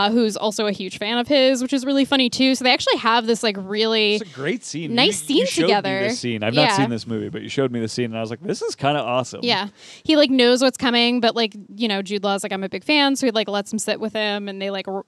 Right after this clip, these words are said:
Speaker 1: like, work on this song together before <laughs> he gets his heart taken out. It's
Speaker 2: Yep.
Speaker 1: wild.
Speaker 2: Yep, and it, it's a great role for riza because, because of riza's role in the Wu-Tang Clan, where it's like he really is the creative genius behind all of it, in my opinion.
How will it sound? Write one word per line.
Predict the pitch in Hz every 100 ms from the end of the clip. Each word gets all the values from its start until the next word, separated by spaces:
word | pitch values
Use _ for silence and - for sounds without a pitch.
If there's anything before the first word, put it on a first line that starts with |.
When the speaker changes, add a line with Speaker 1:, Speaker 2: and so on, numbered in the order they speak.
| _
Speaker 1:
like, | 220 208
work | 190 196 190
on | 214
this | 202 -
song | 196 202
together | 208 262 262 262 262
before | 240 - 254 262
<laughs> |
he | - - 269
gets | 233 -
his | 262
heart | - 208 -
taken | 262 277 311
out. | 330 381
It's | 233 240 -
Speaker 2:
Yep. | 233
Speaker 1:
wild. | 196 196 175 160 185
Speaker 2:
Yep, | 143 -
and | 175
it, | 196 196
it's | 190
a | 196
great | 196 190
role | 165 156
for | 156
riza | 135 127 127 135
because, | 123 - 123 120
because | - 147 - 139 143
of | 151
riza's | 151 147 143 123
role | 131 131 127
in | 120 120
the |
Wu-Tang | 107 110 123 113
Clan, | 110 117 113 110
where | 107
it's | 104
like | 110
he | - 113
really | 120 120 107
is | 107
the | 113
creative | - 110 104 101
genius | 107 104 101 -
behind | 107 95 101 110
all | - 120 120
of | 117
it, | 123
in | 120
my | 127 123
opinion. | 127 123 120